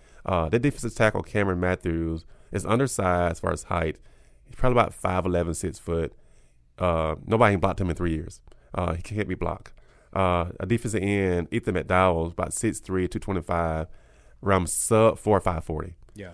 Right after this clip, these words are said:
Speaker 1: Uh, been timing at four four three in the forty.
Speaker 2: Wow.
Speaker 1: Uh, they got a linebacker, uh, Ryan Earl, six three, two twenty-five, four four four speed at linebacker at two twenty-five. That is ridiculous.
Speaker 2: Yeah.
Speaker 1: And their best probably overall player in the team, Aaron Gates, is committed to Florida.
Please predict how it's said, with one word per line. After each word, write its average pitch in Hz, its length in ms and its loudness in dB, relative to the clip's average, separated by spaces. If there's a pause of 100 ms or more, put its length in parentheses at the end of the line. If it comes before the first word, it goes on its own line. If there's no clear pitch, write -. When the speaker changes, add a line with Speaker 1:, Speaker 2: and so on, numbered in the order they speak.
Speaker 1:
Uh, 92 140 2
been 95 120 2
timing 98 280 0
at 85 60 -4
four 104 180 2
four 95 180 -2
three 90 160 -2
in 76 40 -2
the 78 60 -8
forty. 78 320 -8 (160)
Speaker 2:
Wow. 101 340 -14 (320)
Speaker 1:
Uh, 90 140 0
they 98 80 -2
got 101 160 4
a 90 40 2
linebacker, 85 800 2
uh, 85 100 0
Ryan 92 300 2
Earl, 92 300 2
six - 220 -4
three, 104 140 0
two 110 140 -2
twenty-five, 85 560 0 (480)
four 127 240 8
four 113 160 6
four 92 420 2 (160)
speed 85 460 0 (460)
at 104 100 4
linebacker 107 420 2
at 85 80 -6
two 120 120 0
twenty-five. 80 540 0 (340)
That - 160 -4
is 110 120 0
ridiculous. 113 720 -2
Speaker 2:
Yeah. 90 200 -18 (180)
Speaker 1:
And 104 380 6
their 107 160 4
best 180 400 4 (240)
probably 139 240 6
overall 110 380 2
player 104 200 4
in 98 60 0
the 98 80 0
team, 98 240 -4
Aaron 101 180 2
Gates, 131 220 -2
is - 40 -14
committed 104 260 -2
to - 60 -10
Florida. 151 380 -2